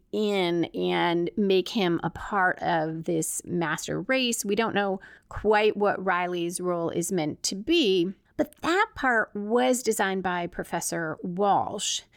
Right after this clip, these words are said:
So none of this feels very personal to Buffy,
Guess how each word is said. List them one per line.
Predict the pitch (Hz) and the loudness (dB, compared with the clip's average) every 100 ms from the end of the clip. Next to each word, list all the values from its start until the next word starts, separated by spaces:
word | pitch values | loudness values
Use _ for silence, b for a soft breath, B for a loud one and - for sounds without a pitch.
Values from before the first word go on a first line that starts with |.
| b | b
So | - 330 311 - | 2 2 2 0
none | 330 359 415 508 494 | 4 4 4 0 -2
of | - | -2
this | 247 233 226 - - B - | 0 2 0 -4 -6 B -8
feels | - 302 294 277 240 | 2 4 4 2 0
very | 226 208 196 | 0 2 0
personal | - - - 339 349 359 320 262 | -2 -6 -2 0 2 2 2 2
to | 240 196 - | -2 -4 -6
Buffy, | - 202 - 190 170 165 | -2 -2 0 0 2 2